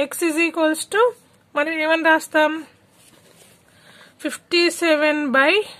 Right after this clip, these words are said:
నైంటీ నైన్. ఓకే, మనకి ఇది ఏ టేబుల్లో పాసిబుల్ అవుతుంది? త్రీ టేబుల్లో. త్రీ త్రీ జా, త్రీ త్రీ జా, త్రీ వన్ జా, త్రీ నైన్ జా. So, నైన్టీన్ బై థర్టీ త్రీ.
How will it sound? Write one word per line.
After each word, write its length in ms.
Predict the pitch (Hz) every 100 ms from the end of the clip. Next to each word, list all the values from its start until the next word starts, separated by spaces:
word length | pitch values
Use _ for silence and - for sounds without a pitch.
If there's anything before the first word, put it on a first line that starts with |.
| - 285
నైంటీ 400 | 285 285 285 294 285 294
నైన్. 240 | 277 220 202 - - 269
ఓకే, 180 | 254 392 415 - - -
మనకి 200 | 320 339
ఇది 120 | 320 330 - 285
ఏ 20 | 302
టేబుల్లో 360 | 339 330 320 320 320
పాసిబుల్ 280 | 302 262 294
అవుతుంది? 360 | 294 294 285 277 277 -
త్రీ 120 | 330 320 302
టేబుల్లో. 380 | 233 220 208 208 - - _
త్రీ 140 | 294 311 320
త్రీ 120 | - 294 285
జా, 100 | 381 440 -
త్రీ 120 | 320 262
త్రీ 140 | 269 262 247
జా, 100 | 233 196 -
త్రీ 120 | 294 294 285
వన్ 140 | 277 277
జా, 100 | 330 370 -
త్రీ 120 | 320 302
నైన్ 240 | 269 240 220 214
జా. 100 | 220 - - - -
So, 80 | 339 320 285
నైన్టీన్ 520 | 262 285 294 302 302 277
బై 120 | 262 320 415 - _ _ -
థర్టీ 320 | - - - 440 - _
త్రీ. 120 | 294